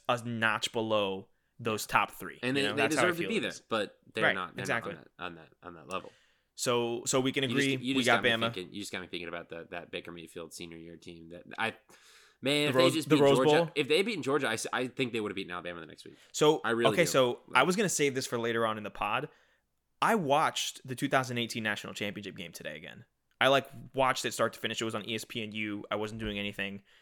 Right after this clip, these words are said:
Speaker 1: Um, and I watched that Georgia-Bama national title game, and I completely agree with you. That Oklahoma, they, they kept showing clips of the Rose Bowl against the double overtime Rose Bowl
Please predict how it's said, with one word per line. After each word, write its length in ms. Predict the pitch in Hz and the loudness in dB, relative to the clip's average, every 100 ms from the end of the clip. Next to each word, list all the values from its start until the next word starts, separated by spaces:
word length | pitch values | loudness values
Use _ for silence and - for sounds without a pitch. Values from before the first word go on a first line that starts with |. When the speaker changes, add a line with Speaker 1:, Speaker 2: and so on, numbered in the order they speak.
| _ _ _ | _ _ _
Speaker 1:
Um, 420 | 110 107 95 92 87 _ _ _ - | -4 -2 -2 -6 -18 _ _ _ -2
and 120 | 120 | 2
I 60 | |
watched 320 | 113 135 139 135 | 6 8 6 4
that 140 | 117 | 2
Georgia-Bama 640 | 127 120 117 120 120 113 | 2 2 2 0 2 2
national 340 | 107 101 - - | 2 0 -2 -4
title 280 | 147 151 123 | 0 0 -2
game, 260 | 90 87 - - _ | -6 -10 -16 -20 _
and 120 | 127 139 | -4 -2
I 80 | |
completely 560 | 196 196 - 143 147 127 | 0 0 2 0 0 -4
agree 240 | 87 95 | -6 -8
with 180 | 110 87 | -6 -8
you. 140 | 50 - _ _ - | -16 -20 _ _ -6
That 240 | 131 196 | -2 0
Oklahoma, 400 | 220 214 170 135 | 0 -2 -4 0
they, 100 | 147 | 0
they 180 | - 147 | 2 0
kept 220 | 143 - | 0 -4
showing 320 | - 165 156 | -2 -2 -2
clips 320 | 131 131 143 - | -2 -2 0 -2
of 120 | 120 | -2
the 100 | 110 | -4
Rose 320 | 101 98 113 | -2 -2 -2
Bowl 300 | 127 127 120 | -2 0 0
against 380 | 117 101 - - | -2 -4 -4 -8
the 60 | |
double 340 | 110 110 107 107 | -4 -2 -2 -2
overtime 480 | 104 110 110 110 107 | -4 -4 -2 -2 -2
Rose 200 | 104 110 | -4 -4
Bowl 400 | 104 104 98 | -2 -2 -4